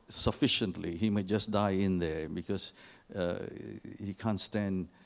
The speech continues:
No sin can stand in the presence of the Lord, because in the Holy of Holies, there's the Ark of the Covenant, where, which is the, where the presence of the Lord is, besides a couple of other pieces of furniture like the,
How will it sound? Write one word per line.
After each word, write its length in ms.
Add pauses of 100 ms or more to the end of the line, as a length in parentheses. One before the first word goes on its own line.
(100)
No 260
sin 540
can 200
stand 360
in 80
the 100
presence 520
of 120
the 80
Lord, 480
because 340 (280)
in 220
the 180
Holy 400
of 120
Holies, 580 (340)
there's 240
the 220
Ark 280
of 100
the 100
Covenant, 600
where, 220 (120)
which 300
is 260
the, 360
where 160
the 80
presence 440
of 140
the 80
Lord 300
is, 200 (260)
besides 340
a 60
couple 260
of 100
other 280 (420)
pieces 340
of 80
furniture 500
like 280
the, 240